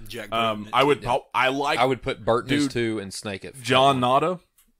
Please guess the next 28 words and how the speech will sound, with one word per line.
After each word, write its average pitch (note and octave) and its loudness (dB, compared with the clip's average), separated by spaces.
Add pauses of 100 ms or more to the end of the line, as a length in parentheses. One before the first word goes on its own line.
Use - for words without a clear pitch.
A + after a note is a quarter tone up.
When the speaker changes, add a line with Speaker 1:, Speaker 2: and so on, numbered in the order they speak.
(300)
Speaker 1:
Yeah. B2 -2
Speaker 2:
Roddy B2 4
Piper, C#3 0
I A2+ 0
love A#2+ -4
J-, B2+ -4
I A2+ -4
love A2+ -6
that A#2+ -6
Speaker 3:
Yeah. G2 -6
Speaker 2:
character. C3+ -8
That G#2+ -10
Speaker 3:
Yeah. G#2 -2
Speaker 2:
was A2 -6
a A2 -12
cool C3 -8
ass A#2 -6
character. B2+ -8
He A2+ -10
looked A2 -14
awesome. C#3+ -12 (120)
Like, G#2 -14
he A2+ -14
Speaker 3:
Yeah. F#2+ -12
Speaker 2:
looked A#2 -12
the A#2+ -12
part. A#2+ -4 (580)
Um, A2+ -2